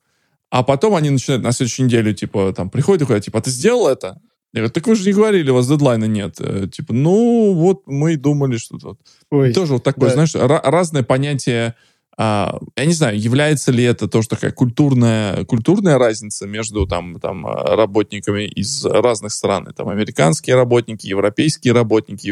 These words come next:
Speaker 1: и даже в Европе, наверное, есть разные, а, ожидания от того, что, что что-то получится. Потому что
Speaker 2: Да,
Speaker 1: сначала
Speaker 2: это
Speaker 1: начинается, сначала начинается разговор, типа: «У нас нет дедлайна», типа:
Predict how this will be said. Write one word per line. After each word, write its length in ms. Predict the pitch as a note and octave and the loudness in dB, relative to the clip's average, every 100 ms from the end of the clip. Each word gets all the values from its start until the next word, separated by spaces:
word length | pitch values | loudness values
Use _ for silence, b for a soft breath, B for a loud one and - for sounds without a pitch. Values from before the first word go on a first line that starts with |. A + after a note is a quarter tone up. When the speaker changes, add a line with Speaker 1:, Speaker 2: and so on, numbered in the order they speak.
| F#2+ | -6
Speaker 1:
и 100 | - | -4
даже 320 | G#2+ A#2+ A2 G2 | 0 0 0 -2
в 80 | |
Европе, 440 | A2 A2 A2+ D#3 B2+ | -4 -2 2 2 0
наверное, 340 | A#2+ A#2+ A2 | -2 -2 -4
есть 200 | G#2+ G#2+ | -6 -6
разные, 460 | G#2+ G#2+ F#2+ G2 F#2+ b b b b b _ - | 0 0 0 -8 -12 b b b b b _ -4
а, 260 | G#2 G#2+ | 0 0
ожидания 680 | - - B2 B2 A2+ A2+ G#2 | 0 0 0 2 2 2 0
от 100 | G2+ | 0
того, 260 | G#2+ G2 G#2 | 0 0 0
что, 360 | - G2+ F#2+ | 2 2 2
что 200 | - - | 0 -4
что-то 280 | A#2+ G#2 G#2 | 0 0 0
получится. 560 | G2 G2+ F#2+ - - - b b b _ | 0 0 0 -4 -10 -12 b b b _
Потому 140 | A#2 A2+ | 0 2
что 80 | - | 2
Speaker 2:
Да, 60 | |
Speaker 1:
сначала 200 | D#3+ B2 | 2 2
Speaker 2:
это 60 | A#2 | 0
Speaker 1:
начинается, 560 | A#2+ B2 A#2 A2+ G#2 - _ _ _ _ _ | 2 2 2 2 -2 -6 _ _ _ _ _
сначала 360 | - C3 C3 B2 | -6 0 0 0
начинается 360 | A#2+ B2 A2+ | 0 0 0
разговор, 380 | A#2 B2 B2+ A#2 | 0 2 2 0
типа: 200 | A#2 A#2 | -2 -2
«У 20 | |
нас 200 | A#2 A#2+ | 0 0
нет 120 | C3 G#2+ | 0 0
дедлайна», 460 | A2+ C#3 F3+ C3+ | 2 2 2 0
типа: 340 | A2+ G#2 G#2+ | -2 -2 -2